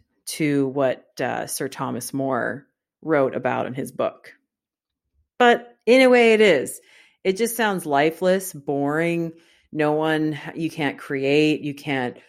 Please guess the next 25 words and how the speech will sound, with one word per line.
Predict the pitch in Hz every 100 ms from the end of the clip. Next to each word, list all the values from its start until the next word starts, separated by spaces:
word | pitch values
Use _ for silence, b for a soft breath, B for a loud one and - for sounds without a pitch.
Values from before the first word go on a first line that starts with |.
| b _
you're | 151
not | -
free | - 151 147
to | 143
be | 147
an | 139
individual. | 135 127 143 147 156 156 156 156 147 b b _
Your | 156 139 131
talents | 127 - 151 151 151 151 147 -
and | 123 151
your | 139
skills | 135 - 147 143 143 139
are | 135
not | 131 -
celebrated | - 147 156 160 160 156 156 156
through | - 147
your | 139 127
hard | 127 123 123
work. | 151 175 170 170 - b b b b
There's | 160 147 143
no | 143 147
satisfaction. | 139 147 135 127 - 147 - - 156 151 147 _
Everyone | 160 156 160 151 151
just | 143 139 -
comes | 160 139 139 139